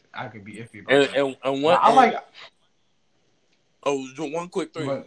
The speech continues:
Speaker 2: With, with More Life, that's when I realized that that Meek Drake conversation is very valid. I know they cool now and everything, but we, people gotta be honest at some point. Meek hasn't missed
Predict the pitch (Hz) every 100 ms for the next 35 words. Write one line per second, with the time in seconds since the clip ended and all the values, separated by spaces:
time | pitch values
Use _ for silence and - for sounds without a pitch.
0 | 135 160 151 139 127 151 180 180 196 196
1 | _ - - - 175 202 180 160 147 175
2 | 175 175 185 190 _ _ _ _ _ 135
3 | - 143 123 139 185 - 120 147 180 -
4 | 180 185 190 185 185 190 151 131 123 120
5 | 139 151 127 131 143 151 139 143 160 156
6 | 143 - 160 160 160 156 160 165 165 -
7 | 190 190 _ _ _ - 131 117 160 156
8 | _ 214 214 180 160 147 139 139 156 139
9 | - 117 139 135 123 104 95 _ _ _
10 | 127 170 254 - - 165 156 139 117 147
11 | 120 -